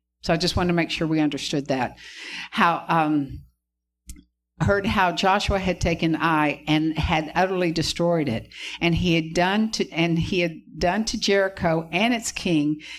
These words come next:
so had he had done to Ai and its king, and how the inhibit-, inhabitants of Gibeon made peace with Israel and were among them. They were, they, oh, excuse me, that they feared greatly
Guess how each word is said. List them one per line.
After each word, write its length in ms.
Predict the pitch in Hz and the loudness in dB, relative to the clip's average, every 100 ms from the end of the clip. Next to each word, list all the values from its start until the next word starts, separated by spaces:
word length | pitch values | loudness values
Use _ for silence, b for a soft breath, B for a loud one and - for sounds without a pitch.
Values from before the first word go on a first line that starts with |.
| B B | B B
so 260 | - 196 180 | -2 0 2
had 220 | 190 175 | 0 0
he 120 | 185 | 0
had 120 | 170 | 0
done 220 | 165 160 160 | 2 2 2
to 120 | 156 160 | 0 2
Ai 300 | 165 170 165 | 2 2 0
and 220 | 165 170 | 0 2
its 220 | 214 - | 0 -2
king, 400 | - 147 135 135 - | -4 -4 -4 -6 -2
and 180 | 165 165 | -2 0
how 180 | 180 170 | 0 0
the 160 | 165 | 2
inhibit-, 600 | 160 - 247 233 202 202 - | 2 2 0 0 -2 -2 -4
inhabitants 840 | 170 170 208 202 202 170 160 - | -2 0 0 0 0 0 -2 -4
of 200 | - 156 | -8 -6
Gibeon 420 | 175 196 175 160 156 | -2 0 2 2 2
made 320 | 156 151 - | 0 0 0
peace 340 | - 262 - | 0 -2 -6
with 140 | 170 - | -10 -8
Israel 560 | 151 147 156 147 147 B B B | -6 -4 -2 -2 -2 B B B
and 160 | - 170 | -2 2
were 140 | 160 | 2
among 360 | 156 156 160 160 | 2 2 2 2
them. 380 | 147 135 131 - B B B B | -2 -4 -6 -10 B B B B
They 160 | 170 170 | 0 0
were, 240 | 165 156 156 - _ _ b b b _ - | 2 0 0 -10 _ _ b b b _ -2
they, 340 | 170 170 160 - - B | 0 0 -2 -12 -20 B
oh, 120 | - 247 | -2 0
excuse 340 | - 175 160 | -2 -6 -4
me, 180 | - - - | -6 -8 -2
that 220 | 175 170 | 0 2
they 160 | 165 151 | 2 2
feared 640 | - - 196 220 247 220 | -2 -2 2 2 2 -2
greatly 880 | - 233 240 202 147 131 131 - | -2 0 0 -2 -2 -2 -4 -8